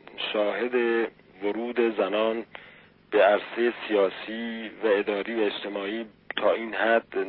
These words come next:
نبودیم. وضع زنان همیشه در تاریخ ایران به هر حال تحت شعاع مردها بود. این اولین باری بود که زنان ایران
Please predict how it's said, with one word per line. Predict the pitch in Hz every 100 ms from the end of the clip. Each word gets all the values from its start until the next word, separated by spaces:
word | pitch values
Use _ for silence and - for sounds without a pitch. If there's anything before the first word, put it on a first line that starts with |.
| 98
نبودیم. | 117 127 113 117 110 104 - - - _ _
وضع | 95 104 107 101
زنان | 98 101 107
همیشه | 92 98 92 -
در | 113
تاریخ | 101 95 90 90 95
ایران | 85 92 104 104 - - - - _
به | 92
هر | 90
حال | 90
تحت | 101 101 87 92 -
شعاع | 95 98
مردها | 95 87 82 101
بود. | 117 117 - 117
این | 113
اولین | 101 98 101 101 95
باری | 113 127
بود | 120 113 - -
که | 110 107 104 - 98
زنان | 104 101 110
ایران | 113 95 95 107 110